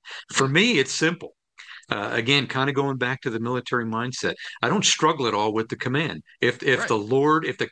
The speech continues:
Speaker 1: King of the universe and the creator of heaven and earth has said, "This is your mission," I don't wrestle with that, brother. I just
Speaker 2: That's
Speaker 1: do
Speaker 2: right.
Speaker 1: it.
Speaker 2: That's right.
Speaker 1: You know?
Speaker 2: Amen.
Speaker 1: Yeah.
Speaker 2: Amen. Yes, sir. Charge
Speaker 1: <laughs> Yes,
Speaker 2: on.
Speaker 1: sir.
Speaker 2: You know? That's right.
Speaker 1: I'm on.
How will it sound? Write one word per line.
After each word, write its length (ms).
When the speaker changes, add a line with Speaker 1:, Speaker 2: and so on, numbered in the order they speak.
Speaker 1:
King 300
of 140
the 80
universe 540
and 80
the 40
creator 520
of 80
heaven 240
and 100
earth 260
has 160
said, 160
"This 200
is 160
your 100
mission," 400
I 200
don't 220
wrestle 380
with 160
that, 220
brother. 340
I 100
just 220
Speaker 2:
That's 100
Speaker 1:
do 100
Speaker 2:
right. 100
Speaker 1:
it. 140
Speaker 2:
That's 200
right. 220
Speaker 1:
You 100
know? 300
Speaker 2:
Amen. 540
Speaker 1:
Yeah. 240
Speaker 2:
Amen. 260
Yes, 220
sir. 420
Charge 360
Speaker 1:
<laughs> 140
Yes, 0
Speaker 2:
on. 100
Speaker 1:
sir. 400
Speaker 2:
You 60
know? 460
That's 40
right. 280
Speaker 1:
I'm 200
on. 320